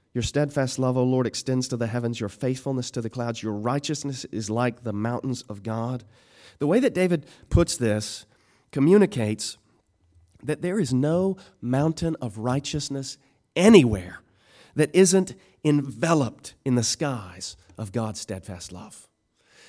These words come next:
God's love clothes and surrounds and pervades his righteousness. And then your judgments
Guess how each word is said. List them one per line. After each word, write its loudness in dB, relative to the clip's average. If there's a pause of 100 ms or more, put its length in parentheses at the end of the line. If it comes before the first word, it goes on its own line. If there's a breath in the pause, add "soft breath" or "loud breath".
(220 soft breath)
God's -6
love 0 (300 soft breath)
clothes 6
and -6
surrounds 0
and -10
pervades 2
his -2
righteousness. -2 (1400 loud breath)
And 2
then 4 (500)
your 0
judgments -4